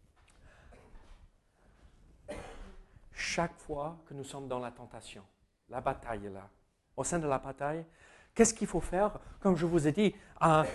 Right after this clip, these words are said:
euh, l'épée de l'esprit, c'est la, c'est la parole de Dieu. Ce n'est pas l'idée de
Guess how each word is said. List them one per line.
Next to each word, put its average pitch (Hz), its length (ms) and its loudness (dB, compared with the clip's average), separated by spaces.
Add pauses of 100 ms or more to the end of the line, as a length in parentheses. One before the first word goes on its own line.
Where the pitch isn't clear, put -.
(220)
euh, 156 240 6
l'épée 202 520 12
de 180 160 6
l'esprit, 170 480 6
c'est 196 420 12
la, 156 460 8
c'est 165 180 0
la 151 140 6
parole 165 320 6
de 147 80 6
Dieu. 185 320 10 (180)
Ce - 100 -4
n'est 190 120 12
pas 220 300 12
l'idée 208 520 12
de 156 220 12